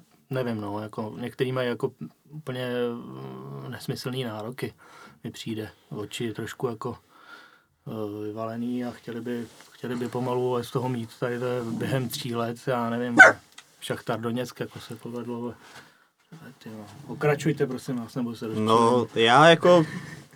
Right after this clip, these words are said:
Speaker 2: eh, s tím s-, taky nesouhlasil, zv-, zvlášť teda jako s tím podáním, prostě podle mě to bylo, nevím, jestli v tom byl úmysl, nebo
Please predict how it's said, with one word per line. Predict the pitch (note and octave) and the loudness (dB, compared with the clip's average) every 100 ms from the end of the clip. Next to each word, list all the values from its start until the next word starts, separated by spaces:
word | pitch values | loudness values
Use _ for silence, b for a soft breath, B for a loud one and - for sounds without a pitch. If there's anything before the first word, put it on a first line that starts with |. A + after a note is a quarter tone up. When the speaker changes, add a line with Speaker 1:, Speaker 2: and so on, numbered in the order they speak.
| - | -2
Speaker 2:
eh, | A2 A2+ A2+ G#2+ - _ - - | 2 4 4 0 -4 _ -10 -2
s | - | 8
tím | E3 | 8
s-, | D#3+ | 8
taky | - B2+ C#3 | 4 4 6
nesouhlasil, | C3+ B2+ D3 C#3 C3+ D3 C#3 | 8 8 8 10 10 10 8
zv-, | C3 B2+ C3 | 8 4 4
zvlášť | A#2+ C3 - | 8 8 10
teda | C3+ C3 | 10 10
jako | B2+ | 10
s | C#3+ | 6
tím | - E3 | 6 8
podáním, | A2+ A2 A2+ C3+ B2+ A#2 | 8 8 8 8 6 2
prostě | A2 G#2+ A#2 | 0 -2 -2
podle | A#2 A2 A#2 | 0 2 4
mě | A#2 | 4
to | A2+ B2 A2+ - | 6 4 4 0
bylo, | A#2 A2+ A2+ A#2 - F#2 | 2 6 8 6 4 0
nevím, | A#2+ B2+ | 4 6
jestli | B2+ - | 6 4
v | B2+ | 2
tom | - B2 | 4 6
byl | C#3+ | 8
úmysl, | B2+ A2+ A#2+ - C3+ C3+ | 6 4 4 6 8 8
nebo | C3 A#2 A#2+ A2 | 6 4 4 4